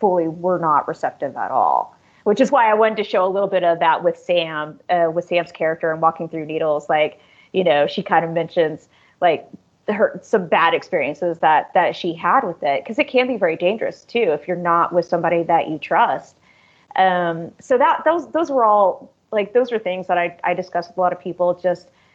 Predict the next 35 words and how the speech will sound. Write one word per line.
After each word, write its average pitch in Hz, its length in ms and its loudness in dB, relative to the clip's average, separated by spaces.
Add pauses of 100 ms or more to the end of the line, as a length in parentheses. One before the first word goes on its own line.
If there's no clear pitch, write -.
(500)
about 185 260 2
it 165 120 -4
being 185 360 -4
consensual. 175 960 -4 (140)
First 196 360 4
and 160 140 -8
foremost 175 480 -2
has 180 300 2
to - 100 -16
be 190 160 -8
consensual, 175 880 -4 (400)
and 175 240 2
you 214 60 0
have 226 220 0
to - 100 -20
trust - 380 -4
the 302 60 0
person 180 380 -2
that 175 140 0
you're 151 120 -6
with. 170 300 -2
Otherwise, 170 380 2
yeah, 180 180 -2
you're 190 160 2
gonna 175 240 0
have 156 160 -4
a 151 40 -6
shitty 185 380 -4
time 190 300 0
of 175 120 -4
<laughs> 208 40 -2
it. 359 400 2
Like, 269 380 0 (580)
I 226 80 4
mean, 190 280 0